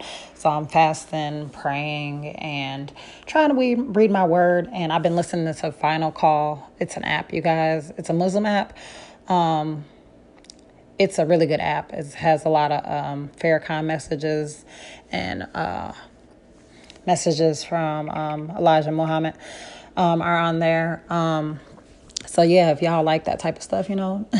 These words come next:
<laughs> go ahead and download the app. You know, okay, so let's, uh, get into it. So, about the hijab.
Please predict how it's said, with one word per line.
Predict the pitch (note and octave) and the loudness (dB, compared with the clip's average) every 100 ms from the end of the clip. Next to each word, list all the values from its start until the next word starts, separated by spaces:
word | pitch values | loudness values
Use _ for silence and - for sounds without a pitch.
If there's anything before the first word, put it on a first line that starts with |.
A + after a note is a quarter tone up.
| D3+ | -2
<laughs> | - - | -8 2
go | F#3 | 2
ahead | F#3 F3+ | 4 2
and | F3+ | 2
download | F#3 F3+ F3+ E3 | 2 2 0 0
the | - | -2
app. | G3 G3 - - - - - - - | 2 0 0 -8 -18 -18 -20 -20 -10
You | - | -2
know, | F3 E3 E3 - | 2 2 0 -2
okay, | F3+ D#3+ D#3+ | -4 -2 -2
so | - D3+ D3 C#3+ - - - | 0 0 0 -6 -16 -20 -8
let's, | - - - - | -4 -4 -6 -4
uh, | D#3+ D3+ | -2 -2
get | C#3 D#3 | 0 0
into | D#3 D3+ | 0 2
it. | D3+ - - - - | 0 0 -14 -20 -18
So, | - E3 D#3+ D#3+ D#3 D#3+ - - | -2 4 6 4 2 -4 -12 -4
about | - F#3+ G3 | 2 4 4
the | F3+ | 2
hijab. | E3 D3+ C#3+ C#3+ | 0 0 0 -2